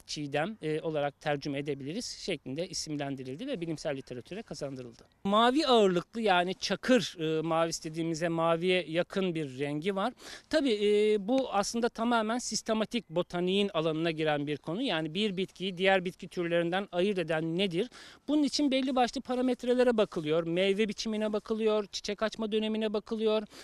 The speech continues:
boğaz rengine bakılıyor, e, kök yumru, kormus dediğimiz, e, gömleğin işte, e, yapısına bakılıyor.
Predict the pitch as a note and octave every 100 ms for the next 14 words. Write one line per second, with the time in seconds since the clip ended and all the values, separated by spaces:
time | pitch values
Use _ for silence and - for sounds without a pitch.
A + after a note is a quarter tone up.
0 | - - D3 F3 G#3+ F#3 A3 A3 A3 A3
1 | G#3 - A3 A3+ A3 G#3 F#3 F3+ - G3+
2 | G3 - E3+ F3+ F#3 F#3 - F#3 F#3+ G3+
3 | G3 F3+ G3 G3 G3 - F3 F3+ F3 F3
4 | F3 E3 - D#3+ C#3 F3+ G3 G3 G3 F3+
5 | E3+ - F#3 E3+ E3+ E3+ E3+ E3 F3 -
6 | - G#3+ G#3+ G#3+ - A3+ A3